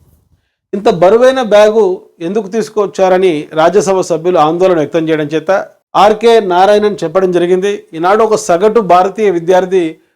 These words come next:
మోస్తున్న పుస్తకాల సంచి" అన్నప్పుడు ఆనాటి కేంద్ర ప్రభుత్వం ఒక కమిటీ వేసింది ప్రొఫెసర్ యశ్పాల్ నేతృత్వంలో, దీన్నే యశ్పాల్ కమిటీ అంటాం. యశ్పాల్ కమిటీకి మరొక పేరు స్కూల్ బ్యాగ్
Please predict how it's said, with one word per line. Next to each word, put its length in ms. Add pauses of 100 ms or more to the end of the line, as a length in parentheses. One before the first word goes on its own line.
(180)
మోస్తున్న 440
పుస్తకాల 540
సంచి" 400
అన్నప్పుడు 680 (720)
ఆనాటి 680 (160)
కేంద్ర 360
ప్రభుత్వం 680
ఒక 120
కమిటీ 340
వేసింది 720 (480)
ప్రొఫెసర్ 360
యశ్పాల్ 520 (160)
నేతృత్వంలో, 840
దీన్నే 300
యశ్పాల్ 360
కమిటీ 300
అంటాం. 320 (720)
యశ్పాల్ 400
కమిటీకి 420
మరొక 380
పేరు 360 (560)
స్కూల్ 380
బ్యాగ్ 340